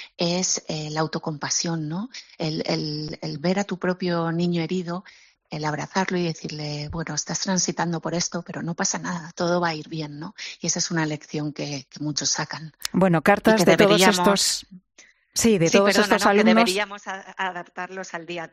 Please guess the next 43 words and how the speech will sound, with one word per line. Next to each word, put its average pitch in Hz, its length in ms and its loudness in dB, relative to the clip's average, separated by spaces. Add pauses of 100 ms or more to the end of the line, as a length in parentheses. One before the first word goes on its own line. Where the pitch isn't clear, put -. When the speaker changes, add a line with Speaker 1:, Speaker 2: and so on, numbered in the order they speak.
Speaker 1:
a, - 360 -4
a 170 60 4
hoy 202 180 -2
en 202 120 -4
día 226 220 -10
también 185 320 2
como 151 160 4
Speaker 2:
Hmm. 139 40 2
Speaker 1:
adultos, 190 440 -12
me 170 100 -18
refiero. 160 520 -14 (180)
Speaker 2:
Totalmente. 156 720 2 (360)
No, 208 120 2
mm, 196 420 -4
quería, 220 360 2
quería 220 340 2
recoger 226 400 2
algunas 190 400 4
de 226 80 4
las 156 240 2
cartas, - 480 0
¿no?, 196 160 4
que 285 80 0
escribieron 170 580 2
esos 175 320 2
alumnos 170 440 4
seleccionados. 175 720 2 (400)
En 190 180 4
una, 262 280 6
pues, 233 280 4
se 190 120 4
hablaba 180 260 6
de 175 120 4
bullying, 180 360 6 (320)
un 165 140 4
bullying 180 260 4
que 180 60 -4
estaba 156 280 2
sufriendo 156 440 2
uno 156 160 4
de 156 100 4
los 147 280 2
estudiantes. 175 720 4